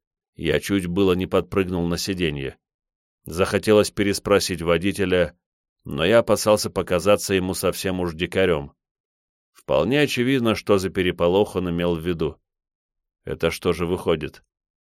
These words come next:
Значит, я провалялся в могиле не полгода, а все полтора? Вот так новость.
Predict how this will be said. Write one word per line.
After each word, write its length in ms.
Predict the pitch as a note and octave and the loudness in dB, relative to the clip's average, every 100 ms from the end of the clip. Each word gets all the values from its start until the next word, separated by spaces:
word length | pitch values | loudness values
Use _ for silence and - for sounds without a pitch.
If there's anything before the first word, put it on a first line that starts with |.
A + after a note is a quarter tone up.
| _ _ | _ _
Значит, 480 | D#2+ D#2+ F#2 G#2+ F#2 | -12 -2 -2 -2 2
я 140 | G2 | 2
провалялся 600 | E2+ G2+ F#2+ F#2+ F#2+ G2+ | 4 4 6 6 4 2
в 60 | F2+ | -2
могиле 460 | F2+ F2+ F#2+ F2+ | 0 0 0 0
не 120 | F2 E2+ | -2 -4
полгода, 760 | - E2+ E2+ F2 G2 G2 G2 _ _ _ _ _ | 0 0 2 2 2 4 0 _ _ _ _ _
а 160 | - B1+ | -8 -6
все 240 | - F2 | -2 -2
полтора? 580 | E2 F2+ F2 F2+ A2+ G2 _ _ _ _ _ _ _ - | 0 -2 0 2 2 0 _ _ _ _ _ _ _ -18
Вот 380 | D2 C#2+ C2+ - | -8 -6 -6 -4
так 240 | E2+ - | -4 -2
новость. 520 | G2+ F#2 F#2 - - | 0 2 2 -2 -14